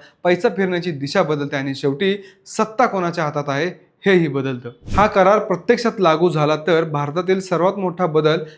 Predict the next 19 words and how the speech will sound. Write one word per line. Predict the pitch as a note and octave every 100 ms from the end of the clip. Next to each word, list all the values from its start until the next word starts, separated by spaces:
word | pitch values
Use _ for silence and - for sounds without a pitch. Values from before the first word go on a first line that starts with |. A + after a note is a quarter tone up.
| _
मॅन्युफॅक्चरिंगमध्ये | E3+ F3 A#3 A#3 F#3+ - F3+ F3 D3 D3+
दिसेल. | C#3 C3 C3 - _ _ _ D3+
आज | C#3+ C3
भारत | C#3+ D#3+ F#3+ - - _
मेक | D#3+ G#3 A3+
इन | A3+
इंडिया | F3 D#3 D#3+
म्हणतोय, | C#3+ C3 B2 A2+ _ -
पण | C#3
सत्य | C3 - F3+ E3
हे | D3 C#3+
आहे | E3 C3 C3+ E3 - _ _
की | G#3
अनेक | E3 F#3 F#3+
मोठ्या | D#3+ D#3 D#3 F3+
वस्तू | D#3 D#3 D#3+
अजूनही | C#3 E3 E3 D3+
चीनमध्ये | E3+ D#3+ E3 C#3+ C#3+ D3
बनतात. | C3 C3 C3